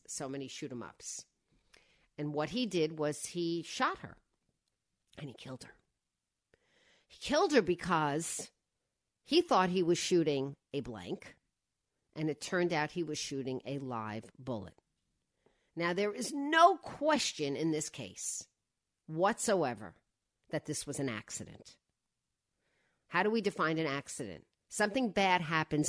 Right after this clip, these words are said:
unintentionally. Unintentionally. There's no question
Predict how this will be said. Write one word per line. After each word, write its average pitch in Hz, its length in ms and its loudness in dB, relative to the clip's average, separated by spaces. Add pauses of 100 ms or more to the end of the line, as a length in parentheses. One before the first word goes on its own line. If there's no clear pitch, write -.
(140)
unintentionally. 160 1120 4 (720)
Unintentionally. 202 1120 0 (580)
There's 247 160 -4
no 269 160 2
question 214 840 -4